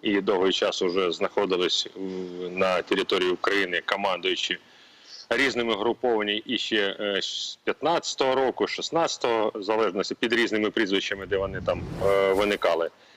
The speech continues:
це якраз показує, що вони підготувалися до цієї війни. І показує те, що вони мають чудовий досвід. І не тільки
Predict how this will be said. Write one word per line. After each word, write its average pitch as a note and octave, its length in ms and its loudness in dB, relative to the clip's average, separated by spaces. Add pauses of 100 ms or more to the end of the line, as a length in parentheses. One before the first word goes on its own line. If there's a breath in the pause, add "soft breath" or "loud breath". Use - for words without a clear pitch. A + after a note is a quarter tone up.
(100 soft breath)
це - 120 0
якраз C3+ 300 2
показує, B2+ 460 2
що - 180 2
вони A2 300 4 (480)
підготувалися C3 720 2
до F#2 60 -4
цієї G#2 260 -6
війни. F2 340 -6 (580 soft breath)
І A2+ 380 4
показує A#2+ 460 2
те, B2 200 0
що - 280 0
вони G#2+ 240 2
мають G#2 360 2 (360)
чудовий A2 380 2
досвід. F#2 400 0
І G#2+ 140 2
не G#2 140 -2
тільки G2+ 480 0